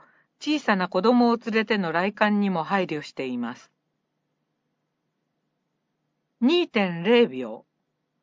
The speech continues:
これは大ホールの残響時間で、出された音がどれだけ長く響き続けるかを示すものです。大ホールは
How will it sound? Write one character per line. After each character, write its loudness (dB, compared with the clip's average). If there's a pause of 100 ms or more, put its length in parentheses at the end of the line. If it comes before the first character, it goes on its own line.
(460)
こ 0
れ 6
は 6
大 4
ホ 0
ー -2
ル -4
の -4
残 0
響 2
時 -4
間 -6
で、 -8 (520)
出 2
さ 4
れ 2
た 0
音 -2
が -4 (100)
ど 4
れ -2
だ 2
け -4
長 2
く -6
響 -6
き -8
続 -4
け -2
る -4
か -2
を -6
示 -4
す -10
も -8
の -8
で -12
す。 -20 (1040)
大 4
ホ 2
ー 2
ル -2
は 2